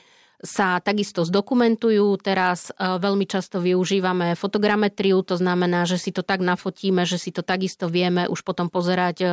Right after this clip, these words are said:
v počítačoch tri D čkovo,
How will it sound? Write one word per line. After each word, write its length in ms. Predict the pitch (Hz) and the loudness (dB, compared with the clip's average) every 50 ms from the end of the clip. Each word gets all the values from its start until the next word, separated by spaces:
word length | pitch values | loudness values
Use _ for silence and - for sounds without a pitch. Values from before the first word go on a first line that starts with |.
| 175 170 170 165 | 0 0 -2 -4
v 100 | - 175 170 170 170 165 | -4 -4 -2 -2 -2 -2
počítačoch 640 | - - 190 - - 190 - 196 180 - 185 165 - | -2 -4 -4 -2 -2 -2 0 -2 -2 -2 -4 -6 -6
tri 240 | - - 180 180 180 | -6 -4 -2 0 2
D 160 | 165 180 175 | 2 0 0
čkovo, 560 | - - - - 185 175 170 175 175 175 170 | -2 -6 -4 -2 -2 0 2 2 0 0 -2